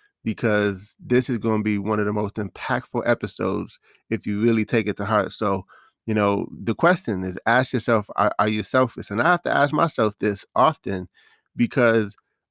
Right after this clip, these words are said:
I believe that many of us are playing too small, right? Um, you're, you're, you're not thinking big enough. See, if you're, if you're just living and thinking as far as,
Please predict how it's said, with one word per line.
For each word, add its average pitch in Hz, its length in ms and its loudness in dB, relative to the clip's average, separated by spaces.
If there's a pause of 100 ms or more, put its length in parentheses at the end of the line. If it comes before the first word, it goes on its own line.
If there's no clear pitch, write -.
(180)
I 120 180 2
believe 127 680 2
that 107 280 2
many 120 380 2
of 127 160 2
us 104 280 0
are 98 180 -4
playing 123 600 -2
too 123 220 -2
small, - 480 -2 (760)
right? 110 360 -2 (120)
Um, 107 560 2
you're, 113 380 4
you're, 117 320 2
you're 117 140 2
not 131 260 2
thinking 120 360 -2
big 127 280 0
enough. 95 400 -4 (320)
See, 135 380 2
if 113 180 -4
you're, 127 240 4
if - 180 -2
you're 120 100 0
just 156 420 -4 (320)
living 117 720 2
and 101 220 -2 (100)
thinking 101 680 0 (440)
as 113 140 0
far 113 400 4
as, 98 420 -2